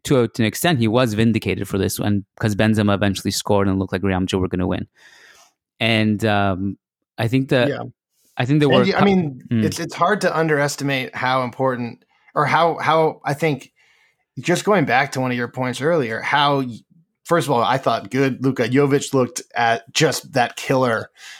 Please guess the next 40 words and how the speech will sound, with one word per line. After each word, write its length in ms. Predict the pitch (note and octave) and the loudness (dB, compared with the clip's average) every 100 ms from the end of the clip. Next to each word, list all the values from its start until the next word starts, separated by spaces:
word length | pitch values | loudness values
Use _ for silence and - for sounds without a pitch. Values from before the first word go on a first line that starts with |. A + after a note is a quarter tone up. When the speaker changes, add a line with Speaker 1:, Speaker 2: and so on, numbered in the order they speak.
| - - | -20 -2
Speaker 2:
you 120 | C#3 | 0
know, 80 | A2+ | 2
being 280 | C#3 C#3 C3+ | 2 2 2
that 160 | A#2 | 0
kind 180 | - B2 | 0 -2
of 100 | A#2 | -4
presence 520 | - A2+ A2 A#2+ - | -4 -2 -2 -4 -6
in, 380 | - B2+ A#2 A2 - | -8 -8 -8 -10 -10
in 200 | B2+ A#2+ | -8 -8
the, 200 | C3 - | -8 -8
in 100 | C3 | -6
the 80 | B2 | -6
box 540 | G2+ B2 A#2 - - - - | 0 2 2 -2 -10 -12 -4
when 260 | B2+ B2+ | 0 0
he 220 | B2 B2+ B2 | 0 0 0
was, 460 | A2+ G#2+ G2 - - _ _ _ _ - | 0 -2 -4 -12 -16 _ _ _ _ -6
um, 480 | B2 A2 A2 G#2 G2 | -2 0 0 -4 -8
when 200 | C3+ C#3 | 0 2
he 100 | B2+ | 2
was 140 | A#2+ | 0
given 240 | G#2+ A#2+ A2 | -2 -2 -2
that 200 | G#2+ A2 | -4 -2
role. 400 | B2 B2 A2+ A2+ - | 0 0 0 -4 -2
And 300 | A#2+ A2+ A2 - _ _ _ | -2 -2 -6 -14 _ _ _
also, 540 | E3 G3+ G3+ F3 E3 - _ _ - | -2 0 2 2 0 -6 _ _ -6
it 140 | D#3+ | -2
made 260 | D#3 D#3+ F3 | 2 2 2
me 120 | E3+ | 0
think 400 | - E3+ D#3 - _ - | 0 -2 -2 -8 _ -8
how 520 | - C#3+ D3+ D3 C#3 | -2 2 2 2 -2
useful 500 | A#2+ A#2+ D#3+ - C3+ | -4 0 0 0 -4
he 180 | - D3+ | -2 0
would 160 | C#3 C#3 | 2 2
have 140 | A2+ | 0
been 240 | B2+ A#2+ | -2 -2
in 220 | A#2 A#2+ A#2 | -4 -4 -4
that 320 | A2+ A2 - | -4 -6 -10
first 340 | - B2+ A2+ | -6 -6 -4
half 380 | - F#3 C#3 - | 0 0 0 -2
when, 380 | C3 B2+ B2 | -2 -2 -2